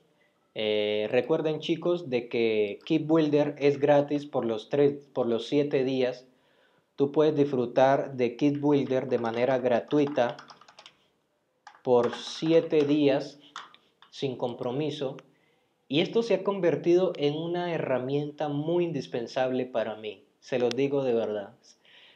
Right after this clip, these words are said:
E-, en esta herramienta yo, yo puedo construir sitios rápidos. O sea, si yo, se me ocurre algo, yo lo creo rápido con Kit Builder, lo creo rapidísimo. Si necesito una página de captura, ¡fum!,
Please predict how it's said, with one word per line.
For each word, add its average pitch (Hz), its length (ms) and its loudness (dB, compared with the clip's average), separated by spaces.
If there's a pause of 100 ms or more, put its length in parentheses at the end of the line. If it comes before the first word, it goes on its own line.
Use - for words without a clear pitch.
(240)
E-, 143 320 -2
en 156 80 -2
esta 175 200 0
herramienta 160 480 -2
yo, 165 180 -2
yo 151 220 -2
puedo 165 200 -2
construir 139 640 0
sitios 143 580 -2
rápidos. 131 680 -4
O 117 120 -6
sea, 120 420 -4 (120)
si 135 220 -2
yo, 170 320 4
se 139 200 0
me 135 100 -2
ocurre 190 560 2 (100)
algo, 165 280 2 (500)
yo 147 140 6
lo 180 180 2
creo 175 280 2
rápido 165 600 0
con 123 200 -6
Kit 143 220 0
Builder, 123 380 -2
lo 120 200 -2
creo 175 360 2
rapidísimo. 143 1120 0 (280)
Si - 180 -2
necesito 147 480 -2
una 180 280 -6
página 185 340 -2
de 143 80 -2
captura, - 640 -4 (340)
¡fum!, - 240 6